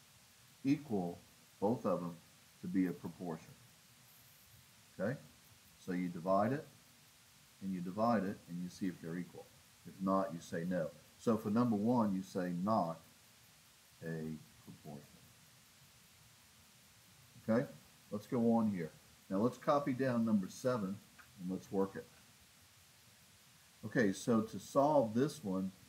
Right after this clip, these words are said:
you're going to cross multiply. So it's ten over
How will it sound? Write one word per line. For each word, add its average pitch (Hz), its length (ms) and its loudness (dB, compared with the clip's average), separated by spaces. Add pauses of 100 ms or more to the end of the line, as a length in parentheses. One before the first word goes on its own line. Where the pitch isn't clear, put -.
(140)
you're 98 140 0
going 110 320 2
to 104 80 -10
cross 95 420 -4
multiply. - 440 -6 (280)
So 82 100 -10
it's 80 160 -12 (120)
ten 127 180 -2
over 110 440 -4